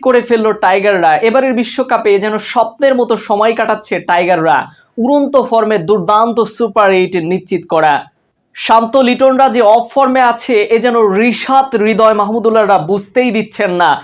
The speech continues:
টাইগারদের উড়িয়ে নিয়ে যাচ্ছেন সুপার এইটে। এই জয়ে টাইগারদের সামনে থাকলো না কোনো সমীকরণ, খুব সহজেই উঠে যাচ্ছে সুপার এইটে। বিস্তারিত থাকছে রাইপ আহমেদ হৃদয় লেখা প্রতিবেদনে।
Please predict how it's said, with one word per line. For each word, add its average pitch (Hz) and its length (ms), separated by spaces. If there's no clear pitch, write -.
টাইগারদের 190 560
উড়িয়ে 214 380
নিয়ে 202 260
যাচ্ছেন 208 480
সুপার 202 500
এইটে। 170 340
এই 269 220
জয়ে 233 220
টাইগারদের 220 560
সামনে 220 260
থাকলো 233 400
না 277 120
কোনো 214 200
সমীকরণ, 214 520
খুব 233 120
সহজেই 226 580
উঠে 196 180
যাচ্ছে 202 420
সুপার 214 480
এইটে। 165 320
বিস্তারিত 185 400
থাকছে 214 440
রাইপ 185 360
আহমেদ 214 300
হৃদয় 175 320
লেখা 147 200
প্রতিবেদনে। 143 600